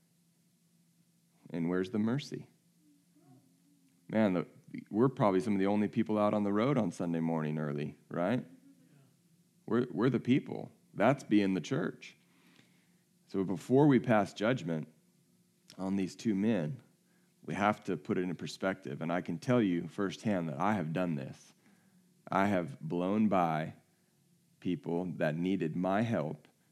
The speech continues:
because I was on the way to church and I had responsibilities at church that I needed to be there for. And I have blown by them knowing that I was actually supposed to stop.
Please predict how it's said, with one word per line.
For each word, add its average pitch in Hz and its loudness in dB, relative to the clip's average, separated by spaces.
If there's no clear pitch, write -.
because 85 -4
I 87 4
was 104 0
on 92 -2
the 92 -2
way 87 0
to 95 0
church 76 -8
and 85 -8
I 92 0
had 92 0
responsibilities 92 -2
at 95 0
church 80 -4
that 85 -2
I 82 2
needed 92 -2
to 85 -6
be 87 0
there 76 -4
for. - -8
And 92 0
I 85 4
have 82 -2
blown 101 4
by 98 4
them 80 -2
knowing 95 4
that 85 2
I 85 2
was 82 -2
actually 87 0
supposed - -8
to - -14
stop. - -8